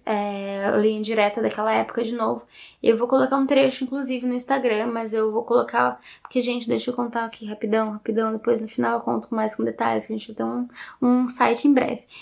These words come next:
Então eu coloco lá todos os links, inclusive o link desse programa do Linha Direta pra vocês assistirem lá na íntegra. Mas, nesse programa, já adiantando,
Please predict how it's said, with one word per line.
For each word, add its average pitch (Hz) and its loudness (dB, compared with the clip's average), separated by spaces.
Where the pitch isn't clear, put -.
Então 285 4
eu 294 2
coloco 277 2
lá 247 2
todos 247 0
os 262 -4
links, 233 -2
inclusive 269 0
o 247 2
link 220 0
desse 214 -2
programa 208 -2
do 202 -6
Linha 208 -4
Direta 220 2
pra 220 -8
vocês 214 -6
assistirem 220 0
lá 214 -6
na 254 0
íntegra. 294 -2
Mas, 240 2
nesse 220 -8
programa, 233 4
já 214 2
adiantando, 233 0